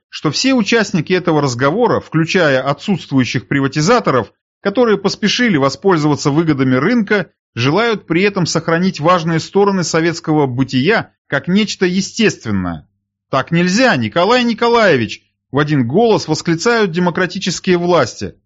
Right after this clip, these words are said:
когда директор предлагает им честно перейти на рыночные отношения. Брать с людей плату за услуги даже не по рыночному, а по себестоимости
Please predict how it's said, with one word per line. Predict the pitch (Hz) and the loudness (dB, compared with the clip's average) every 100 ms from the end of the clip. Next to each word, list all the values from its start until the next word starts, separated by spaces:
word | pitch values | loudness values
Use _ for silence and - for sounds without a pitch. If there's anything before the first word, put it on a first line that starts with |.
| _ _ | _ _
когда | 170 160 160 | -2 0 2
директор | 151 190 233 - 123 | 2 2 0 -2 -2
предлагает | 160 160 170 165 202 185 165 | -2 0 0 0 0 0 0
им | 139 | -2
честно | - 233 226 208 | 0 -2 0 -2
перейти | 175 190 190 196 | 0 0 2 2
на | 180 | 2
рыночные | 151 165 160 - 151 | 2 0 -2 -2 -2
отношения. | 143 151 135 147 113 92 80 - _ _ _ _ | 0 -2 -2 -2 -2 -4 -8 -16 _ _ _ _
Брать | 120 170 202 | -2 0 0
с | - | -2
людей | 147 143 180 | -6 0 0
плату | - 165 208 196 | 0 0 0 0
за | 127 151 | 0 0
услуги | 143 - 254 202 131 98 _ _ | 0 0 0 2 2 -2 _ _
даже | 123 190 165 | -2 0 2
не | 175 185 | 0 0
по | 185 220 | 0 2
рыночному, | 269 233 - 147 135 120 - - | 2 2 0 0 2 0 -4 -6
а | 143 | -2
по | 180 | -2
себестоимости | 165 202 220 - 269 196 135 117 - 95 | 0 0 0 0 2 2 0 -2 -4 -6